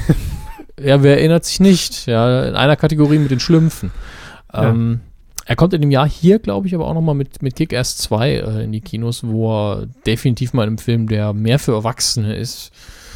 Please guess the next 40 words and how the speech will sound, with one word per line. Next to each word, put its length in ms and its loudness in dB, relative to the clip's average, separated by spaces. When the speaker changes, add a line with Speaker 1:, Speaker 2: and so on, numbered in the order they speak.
Speaker 2:
zeigen 320 -2
kann, 380 -2
äh, 300 -2
was 300 -2
er 60 2
so 100 0
drauf 340 -2
hat. 100 -4
Da 60 -2
freue 160 -2
ich 60 -2
mich 120 -2
auch 100 -2
sehr 160 -4
drauf. 300 -8
Äh, 300 -4
hier 240 -4
ist 120 -2
aber 160 -2
noch 140 -2
so 120 0
eine 100 4
Gastrolle, 800 4
die, 220 -2
die 160 4
mich 160 2
total 280 4
verwirrt 440 2
hat. 340 0
Michael 380 4
Bulli 300 6
Herbig 360 4
spielt 280 0
nämlich 240 -4
mit. 260 -4
Speaker 1:
What? 240 4
Speaker 2:
Ja, 160 2
als 360 -4
Lucius 720 4
Belvedere 840 4